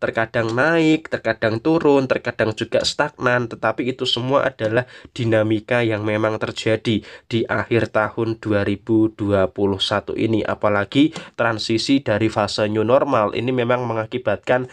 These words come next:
terjadinya beberapa kebiasaan-kebiasaan baru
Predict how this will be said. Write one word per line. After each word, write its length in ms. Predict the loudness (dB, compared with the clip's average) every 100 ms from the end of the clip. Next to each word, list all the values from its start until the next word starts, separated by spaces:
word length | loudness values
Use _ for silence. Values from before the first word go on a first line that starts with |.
| -16 -8
terjadinya 720 | -6 -4 -4 -2 0 2 2 0
beberapa 560 | -4 0 0 0 -4
kebiasaan-kebiasaan 1400 | -4 -4 0 0 0 -2 -2 -4 0 2 2 2 -2 -2 -4
baru 480 | -2 2 2 2